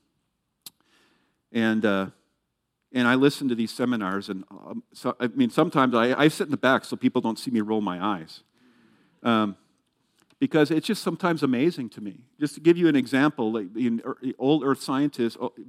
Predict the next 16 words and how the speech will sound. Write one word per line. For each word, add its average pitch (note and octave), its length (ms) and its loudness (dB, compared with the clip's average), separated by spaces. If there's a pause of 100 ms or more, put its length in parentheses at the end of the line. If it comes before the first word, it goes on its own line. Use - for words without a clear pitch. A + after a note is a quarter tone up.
(120)
believe B2+ 300 2
that A2+ 200 0
the B2 80 -8
earth B2+ 360 -2
for B2 200 0
a A2 60 4
long B2 280 2
period C3+ 280 0
of - 80 -6
time D#3 260 0
in G#2+ 340 0
ancient B2 340 0
history B2+ 300 -4
was A2 160 -6
all A2 140 2
molten. A#2+ 440 -2